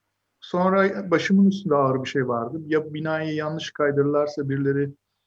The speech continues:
bir yere yan-, yanlış basıp da başımın üzerindeki ağırlık beni ezecek hale gelirse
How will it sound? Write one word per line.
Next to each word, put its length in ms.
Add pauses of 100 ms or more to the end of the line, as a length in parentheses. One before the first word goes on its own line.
(380)
bir 80
yere 160
yan-, 380
yanlış 440
basıp 360
da 160
başımın 360
üzerindeki 420
ağırlık 580
beni 380
ezecek 420
hale 240
gelirse 580